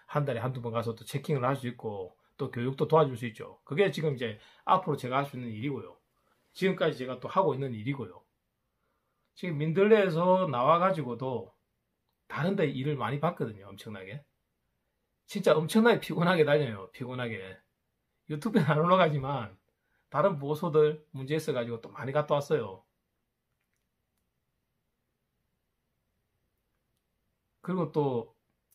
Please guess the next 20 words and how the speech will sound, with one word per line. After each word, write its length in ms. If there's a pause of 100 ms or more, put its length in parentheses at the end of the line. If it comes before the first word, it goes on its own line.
국회에 480
뭐 220
법 220 (300)
발의하는 360
게 60
있어가지고 540
거기도 380
또 320 (1120)
문서 260
만들어갖고 560
또 300 (1120)
보냈고요. 560 (1160)
오늘도 480
또 420 (1040)
우리 280
공원 320
있지 160
않습니까? 300
일반인도 420
공원. 400